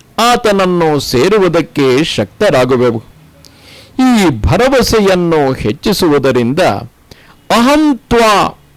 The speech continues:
ಎಂಬ ಶ್ಲೋಕವು ಕೀಲಕವೆನಿಸಿರುವುದು. ಗೀತೆಯಲ್ಲಿ ಹೇಳಿರುವ ಕೊನೆಯ ಧ್ಯೇಯವನ್ನು ಮುಟ್ಟುವುದಕ್ಕೆ ನಾವು ಈಗ ಇರುವ ಸದ್ಯದ ಭೂಮಿಕೆಯಿಂದಲೇ ಪ್ರಾರಂಭಿಸಬೇಕು.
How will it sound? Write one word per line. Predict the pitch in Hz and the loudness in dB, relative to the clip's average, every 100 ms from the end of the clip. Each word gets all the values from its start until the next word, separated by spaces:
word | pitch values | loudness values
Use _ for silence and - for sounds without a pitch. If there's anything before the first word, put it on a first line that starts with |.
| _ 185 | _ 0
ಎಂಬ | 202 185 151 | 0 2 0
ಶ್ಲೋಕವು | 131 117 127 190 175 143 135 101 _ _ _ _ - | -2 -2 0 0 0 2 0 -2 _ _ _ _ -4
ಕೀಲಕವೆನಿಸಿರುವುದು. | 285 311 240 - 135 135 131 - 135 127 117 104 _ _ _ _ _ - - _ - | 0 2 0 0 0 0 0 0 2 0 -2 -6 _ _ _ _ _ -20 -20 _ -10
ಗೀತೆಯಲ್ಲಿ | 151 254 311 - 269 254 240 233 226 220 175 - | -2 0 0 0 0 2 2 2 2 0 -4 -6
ಹೇಳಿರುವ | 139 185 240 226 208 196 | -2 0 2 2 2 0
ಕೊನೆಯ | 170 - 185 240 269 247 208 | -2 -4 -2 0 2 2 0
ಧ್ಯೇಯವನ್ನು | 156 113 127 190 247 220 190 185 175 165 151 | -2 -4 0 2 2 2 2 2 2 0 0
ಮುಟ್ಟುವುದಕ್ಕೆ | 139 147 214 180 160 147 - 151 127 - _ - - - 190 | -2 -2 0 2 2 -2 0 0 0 -6 _ -20 -20 -10 -2
ನಾವು | 208 214 196 180 165 - - | 0 2 2 2 0 -4 -4
ಈಗ | 214 277 302 240 202 170 | 0 2 2 2 2 2
ಇರುವ | 180 196 180 131 - - - | 2 2 2 -2 -6 -20 -8
ಸದ್ಯದ | - 285 240 208 226 180 | -2 -2 0 0 0 0
ಭೂಮಿಕೆಯಿಂದಲೇ | 151 117 185 247 254 196 180 175 160 156 143 127 | -2 -2 0 0 0 0 0 2 0 0 0 0
ಪ್ರಾರಂಭಿಸಬೇಕು. | - 107 165 151 135 147 127 131 113 120 | -2 -2 0 0 -2 -2 0 0 -2 -8